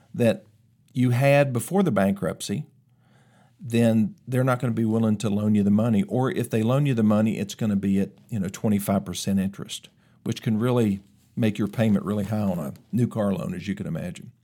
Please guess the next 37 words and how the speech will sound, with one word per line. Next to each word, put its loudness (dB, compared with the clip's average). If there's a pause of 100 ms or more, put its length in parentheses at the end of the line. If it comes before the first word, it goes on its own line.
(840)
Okay, -2
what 0
else? -2
Oh, 6
yeah. 4 (380)
If 0
the -2
loan 4
that 0
you're 2
requesting -2 (380)
on 0
a -8
car -6
deal, -14 (160)
let's -4
say 2
that -2
you've 0
gone 2
in, 2
you've 0
shopped, -2 (420)
you 0
picked -2
out 2
a 2
vehicle, -4 (840)
and 2
they 4
have 0
calculated -2
your -4
payments, 0 (640)
and, 2 (100)
uh, -2
they've 0